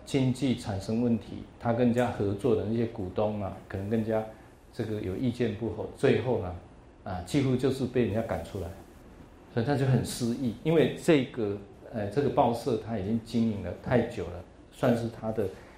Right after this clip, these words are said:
生命里面很重要的一个，呃，一个事业。可是呢，他被退换掉以后，他心情很不好，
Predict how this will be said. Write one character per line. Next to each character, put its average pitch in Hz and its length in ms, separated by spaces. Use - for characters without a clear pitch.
生 127 240
命 131 160
里 98 80
面 117 160
很 101 160
重 120 260
要 120 120
的 101 100
一 98 240
个， 95 100
呃， 110 120
一 117 120
个 139 40
事 131 360
业。 123 180
可 - 100
是 95 200
呢， 113 160
他 - 120
被 127 160
退 131 180
换 127 160
掉 123 180
以 95 80
后， 107 80
他 107 140
心 127 300
情 101 180
很 95 140
不 101 120
好， 98 220